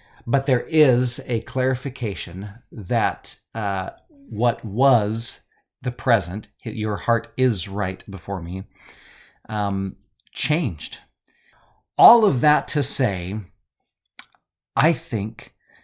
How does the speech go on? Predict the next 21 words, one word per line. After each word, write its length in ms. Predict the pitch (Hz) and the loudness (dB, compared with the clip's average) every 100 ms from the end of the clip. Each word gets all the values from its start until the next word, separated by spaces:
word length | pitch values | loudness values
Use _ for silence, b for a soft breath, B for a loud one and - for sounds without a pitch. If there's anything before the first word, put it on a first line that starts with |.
| b b - | b b -8
um, 540 | 104 95 101 95 98 _ _ _ _ - | -6 -4 -4 -6 -10 _ _ _ _ -4
as 160 | 113 | 0
we 80 | 123 | 0
study 340 | 131 143 123 107 | -2 0 0 0
these 200 | 117 - | -2 -2
sections 360 | 117 117 107 | -2 -2 -6
this 200 | 101 - | -6 -8
week, 260 | 98 98 - | -8 -10 -8
we 160 | 110 127 | -6 -4
can 100 | 143 | -2
have 200 | 117 107 | -2 -2
a 40 | 90 | -6
great 400 | - 101 120 123 | -8 -6 -6 -6
study 360 | - 104 104 | -6 -6 -4
in 120 | 101 | -4
looking 360 | 101 104 120 104 | -4 -4 -6 -6
at 240 | 101 95 - | -8 -8 -6
our 200 | 98 92 | -6 -8
past, 720 | - - 113 135 - - - _ _ b b b b b b | -12 -8 -8 -8 -10 -14 -18 _ _ b b b b b b
our 180 | 104 95 | -6 -6
present, 680 | - - 123 90 95 - | -8 -6 -4 -4 -8 -10